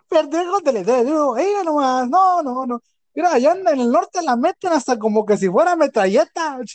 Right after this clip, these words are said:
<laughs> A mí se me hace muy sexy el voz de las de norteñas, no sé.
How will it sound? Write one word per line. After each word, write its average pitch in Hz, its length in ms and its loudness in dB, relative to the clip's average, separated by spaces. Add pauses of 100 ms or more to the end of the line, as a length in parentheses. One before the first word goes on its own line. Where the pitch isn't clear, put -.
(2000)
<laughs> 220 580 -2 (680)
A 147 60 -4
mí 190 100 -2
se 262 100 -2
me 240 100 -2
hace 262 140 -2
muy 247 120 -2
sexy 233 220 0
el 202 60 0
voz 185 180 0
de 208 80 0
las 147 160 0
de 147 80 0
norteñas, 135 520 -6
no 156 100 -8
sé. 143 320 -6